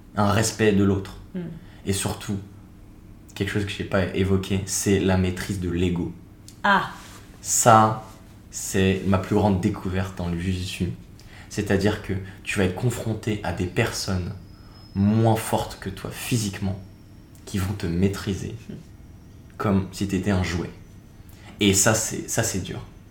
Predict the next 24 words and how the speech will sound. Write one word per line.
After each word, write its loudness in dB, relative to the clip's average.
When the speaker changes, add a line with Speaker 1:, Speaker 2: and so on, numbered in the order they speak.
Speaker 1:
C'est -4
dur 2
au 2
début. -6
Speaker 2:
Pourquoi -8
Speaker 1:
Tu -4
t'es 0
Speaker 2:
c'est 0
dur ? 0
Speaker 1:
dit, -4
parce -4
que 0
tu 2
as 6
une 6
certaine 2
vision 4
de 4
toi-même, 2
Speaker 2:
Hmm. -4
Speaker 1:
un 4
avis 6
de -4
toi-même 0